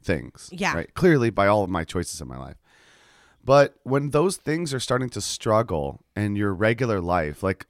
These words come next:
Speaker 1: I think with this sickness kind of, like, put the
Speaker 2: Totally.
Speaker 1: hand, the, the nail in the coffin. I was like, "I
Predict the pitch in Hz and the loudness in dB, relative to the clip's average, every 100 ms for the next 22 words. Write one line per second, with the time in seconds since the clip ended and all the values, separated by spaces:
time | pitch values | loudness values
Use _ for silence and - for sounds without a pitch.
0 | 123 127 185 135 123 117 - 143 139 113 | -4 -2 -4 -4 -4 -4 -4 -6 -4 -6
1 | 95 - - 104 107 95 90 82 - - | -6 -8 -8 -8 -8 -4 -4 -4 -10 -2
2 | 302 277 139 113 120 113 - 110 - 104 | 2 2 2 2 2 -2 -4 -6 -4 -4
3 | 107 107 92 - 104 104 90 80 85 87 | -2 -2 -4 -4 -2 -2 -4 -6 -4 -4
4 | 82 - - - - - _ - 123 131 | -6 -12 -20 -20 -20 -20 _ -2 2 2
5 | 139 139 | 2 0